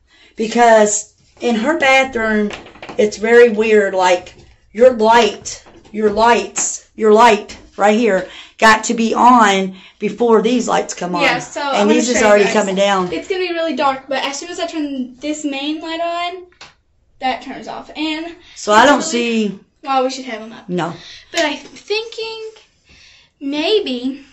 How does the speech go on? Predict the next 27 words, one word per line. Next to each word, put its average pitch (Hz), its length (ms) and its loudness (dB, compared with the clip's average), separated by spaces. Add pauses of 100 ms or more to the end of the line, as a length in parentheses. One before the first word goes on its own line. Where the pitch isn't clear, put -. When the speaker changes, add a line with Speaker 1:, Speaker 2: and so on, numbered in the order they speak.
(400)
Speaker 2:
I 277 260 0
sh-, - 400 -10
well, 302 320 -4
we, 302 120 -6
we're, 330 120 -8
I 359 60 -8 (160)
think 415 140 -10
we're 440 100 -10
going 370 220 -6
to - 60 -10
Walmart 302 280 -6
today. 330 300 -6 (320)
Maybe 339 240 -6
we, 349 120 -10
when 320 220 -8
we 320 80 -6
get 302 120 -12
the 277 120 -10
new 359 220 -8
ones, 254 640 -14 (800)
we 302 140 -12
could 294 140 -12
put 285 180 -12
them 285 140 -8
in 254 120 -10
this 440 260 -6
bathroom. 233 720 -8